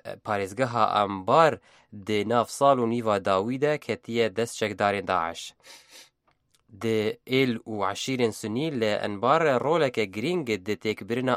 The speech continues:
Al-Qaîde de sala du hezar û şeşa lîstin, lê piştî ku hikûmeta serokwezîrê berê Nûrin Malikî hat, piştgiriya darayî li ser hêzên Sunî hata birîn. Gelek ji wan jî hatine kuştin,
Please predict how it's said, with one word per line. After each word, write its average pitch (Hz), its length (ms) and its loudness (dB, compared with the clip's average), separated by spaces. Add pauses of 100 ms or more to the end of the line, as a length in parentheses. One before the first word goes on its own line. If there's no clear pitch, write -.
Al-Qaîde 113 680 0
de 123 120 2
sala 110 340 0
du 117 60 -10
hezar 110 300 -2
û 98 40 -14
şeşa 113 340 -4
lîstin, 175 380 -6 (400)
lê 202 140 -2
piştî 135 380 -6
ku 104 260 0 (100)
hikûmeta 113 540 -2 (120)
serokwezîrê 107 680 -2
berê 123 200 0 (100)
Nûrin 101 340 -6
Malikî 113 380 -2
hat, 131 240 -2 (380)
piştgiriya 107 560 0
darayî 104 640 0 (400)
li 98 100 -6
ser 120 220 0
hêzên 107 520 -2
Sunî 120 360 -4
hata 110 360 -2
birîn. 95 420 -4 (340)
Gelek 117 380 2 (220)
ji 104 160 -8
wan 139 200 2
jî 123 200 -6
hatine 107 460 -2
kuştin, 135 600 -4